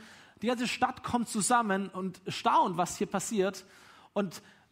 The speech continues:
Petrus, von dem wird dann gesagt, als er die vielen Menschen sah, sprach er zu ihnen, „Ja, ihr Leute aus Israel,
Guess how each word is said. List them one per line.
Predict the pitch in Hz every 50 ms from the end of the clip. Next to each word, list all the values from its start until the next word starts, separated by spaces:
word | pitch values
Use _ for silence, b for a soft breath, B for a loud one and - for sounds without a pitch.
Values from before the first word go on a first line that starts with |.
| _ -
Petrus, | - 277 330 320 254 226 202 208 202 - -
von | - 214 208
dem | 214 214 220
wird | 220 202 214
dann | 208 214
gesagt, | 208 - 226 214 - - -
als | - 202 196 196
er | 196 208
die | 208
vielen | - - - 233 226 202
Menschen | 196 214 262 302 - - 190
sah, | - - 175 156 165 175
sprach | 175 - - - 185 185 185
er | 190
zu | - - 175
ihnen, | 175 185 180 175 175 170 B B B B B B B B B B -
„Ja, | 190 185 185 -
ihr | 214 190
Leute | 190 208 240 254 - 254 220
aus | 220 196
Israel, | 254 269 294 285 - 262 214 190 180 180 190 220 247